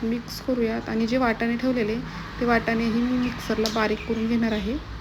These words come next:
वाटाणा बारीक करताना ना पाणी नाही टाकायचं, तसाच बारीक करून घ्यायचा. छान असं बारीक करून घेतलेलं आहे, बघू शकता. आता हे, हे आपण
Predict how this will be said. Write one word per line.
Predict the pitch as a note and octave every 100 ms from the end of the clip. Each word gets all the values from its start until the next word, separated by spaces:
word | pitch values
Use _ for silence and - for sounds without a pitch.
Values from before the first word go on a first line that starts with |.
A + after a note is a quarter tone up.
| - - - - -
वाटाणा | A#3 A3+ A#3
बारीक | A#3 A#3 A#3+ -
करताना | B3+ C4 B3+
ना | A3+ D4 -
पाणी | A3+
नाही | A#3 A#3+ A#3+
टाकायचं, | B3 G3 F#3+ A3+
तसाच | A3+ A#3 A#3
बारीक | A#3+ G#3+
करून | - A3 A3
घ्यायचा. | A3+ G#3 A#3 D#4 - - - - - - -
छान | - A3+
असं | A3+ A3+
बारीक | A3 A3+ -
करून | A#3 A#3
घेतलेलं | A#3+ B3 A#3+
आहे, | A3 G#3+
बघू | G#3+ A3 A3
शकता. | A#3+ A#3 A3+
आता | C4+ C4 A3
हे, | G3+ A3 A3+
हे | G#3 A#3
आपण | B3 G#3 -